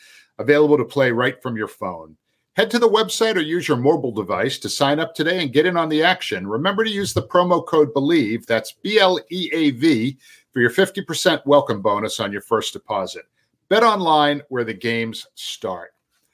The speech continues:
All right, World B, uh, James Harden is back in the news. Shocker there. So, uh, let's kind of briefly summarize what happened here.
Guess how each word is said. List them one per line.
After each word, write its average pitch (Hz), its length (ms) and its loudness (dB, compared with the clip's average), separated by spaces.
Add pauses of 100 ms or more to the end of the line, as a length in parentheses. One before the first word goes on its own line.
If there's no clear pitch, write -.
(420)
All 185 100 6
right, 180 200 6
World 131 300 0
B, 127 420 -4
uh, 120 260 -6 (180)
James 202 340 -2
Harden 175 540 0 (160)
is 131 240 -4
back 190 300 2
in 196 80 0
the 165 60 -2
news. 143 580 0 (160)
Shocker 120 440 -2
there. 110 360 0 (380)
So, 156 320 4
uh, 160 140 2
let's 226 180 0
kind 269 220 0
of - 80 -4
briefly 196 340 -4
summarize 143 640 -2
what 120 160 -6
happened 107 460 -8
here. 85 300 -20